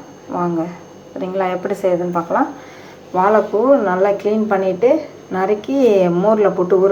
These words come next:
வச்சிருக்கேன். அப்போ தான் கருக்காது. மோரில் போட்டு ஊற வச்சிருக்கேன். இதுக்கு மூணு தக்காளி, ஒரு அஞ்சு வெங்காயம். அஞ்சு வெங்காயம்னா, ஒரு சின்ன சைஸ், மூணு சை-, ஒரு மீடியம் சைஸ் வெங்காயம்.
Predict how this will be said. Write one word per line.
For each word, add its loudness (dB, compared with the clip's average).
வச்சிருக்கேன். -2
அப்போ -6
தான் -4
கருக்காது. 0
மோரில் -2
போட்டு -2
ஊற -6
வச்சிருக்கேன். -4
இதுக்கு -2
மூணு 0
தக்காளி, 0
ஒரு 0
அஞ்சு -2
வெங்காயம். 2
அஞ்சு 0
வெங்காயம்னா, 4
ஒரு 0
சின்ன -2
சைஸ், 0
மூணு -2
சை-, -4
ஒரு 0
மீடியம் -2
சைஸ் -4
வெங்காயம். -4